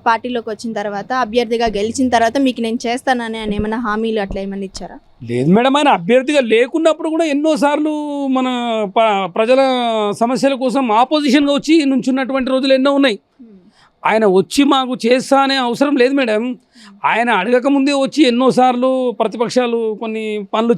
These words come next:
Speaker 2: చేయకపోతే, ప్రజెంట్ గోపీనాథ్ గారు ఉండి కొన్ని ఏరియాలల్లో, ఆ, వేరేలాగా వేరియేషన్, అరే వీళ్ళు కాంగ్రెస్కు పనిచేస్తుర్రు, మాది బీఆర్ఎస్ అని చెప్పి వాళ్ళు పనిచేయకుండా ఈయన వచ్చి ప్రశ్నించి పనిచేసిన రోజులు ఉన్నాయి.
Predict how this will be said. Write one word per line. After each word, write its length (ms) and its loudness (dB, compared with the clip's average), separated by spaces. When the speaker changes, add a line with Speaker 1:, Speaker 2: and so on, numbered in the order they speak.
Speaker 2:
చేయకపోతే, 560 2
ప్రజెంట్ 380 0
గోపీనాథ్ 720 0
గారు 240 2
ఉండి 300 -4
కొన్ని 240 2
ఏరియాలల్లో, 800 2
ఆ, 540 2
వేరేలాగా 580 4
వేరియేషన్, 480 4
అరే 200 2
వీళ్ళు 240 2
కాంగ్రెస్కు 440 2
పనిచేస్తుర్రు, 600 0
మాది 240 0
బీఆర్ఎస్ 600 0
అని 160 2
చెప్పి 220 -2
వాళ్ళు 520 2
పనిచేయకుండా 680 0
ఈయన 200 4
వచ్చి 220 2
ప్రశ్నించి 480 2
పనిచేసిన 440 0
రోజులు 240 4
ఉన్నాయి. 200 0